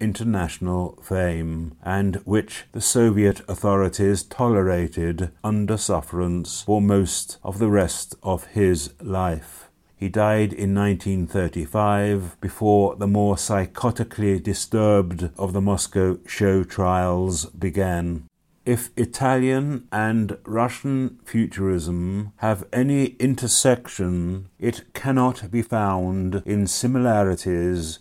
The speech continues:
between, on the one hand, the Leninist period and the early Stalinist period in Russia, and, on the other, the Mussolini regime in Rome prior to nineteen thirty-eight,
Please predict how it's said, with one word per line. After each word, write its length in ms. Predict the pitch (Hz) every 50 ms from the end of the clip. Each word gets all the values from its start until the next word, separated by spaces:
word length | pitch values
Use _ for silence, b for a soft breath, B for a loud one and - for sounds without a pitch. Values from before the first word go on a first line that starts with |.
| _ -
between, 800 | - - - - - 113 104 98 98 95 95 95 98 101 - - _ -
on 160 | 101 95 95
the 100 | 98 95
one 300 | 92 95 98 101 101 98
hand, 800 | 85 92 98 95 92 95 95 92 92 92 92 95 92 90 87 - - _ _ _ -
the 60 | 87
Leninist 720 | 90 98 113 117 120 123 117 120 120 117 - - - _
period 760 | - - 98 98 92 90 90 92 90 90 90 87 82 90 82 - -
and 460 | 95 95 95 95 95 90 92 101 - -
the 220 | - 98 98 - - -
early 480 | 107 110 107 104 101 101 98 98 92 -
Stalinist 1080 | - - - - - 107 104 107 107 107 101 98 98 95 87 - - - - - -
period 600 | - 113 104 98 95 95 92 90 90 90 87 -
in 420 | - - 87 87 87 92 92 95
Russia, 640 | 101 107 104 101 - - 95 90 92 92 92 92 90 - -
and, 480 | 92 92 92 95 95 95 90 92 92 - -
on 120 | 98 95 92
the 140 | 92 -
other, 440 | - 92 92 92 98 95 92 87 87 - _
the 120 | - 98 104
Mussolini 920 | 107 110 110 - - 110 104 98 95 95 95 92 92 92 90 90 90 - -
regime 720 | - 95 95 95 85 78 85 90 92 90 90 87 87 87 -
in 360 | - 92 92 90 90 92 - -
Rome 760 | - 104 101 107 101 98 92 90 92 90 92 92 90 90 82 -
prior 560 | - - 98 92 92 92 90 90 92 92 85 -
to 80 | - 101
nineteen 580 | 98 92 92 92 90 85 - 87 85 85 80
thirty-eight, 880 | - 92 87 82 80 - 85 - - 95 90 82 78 - - - -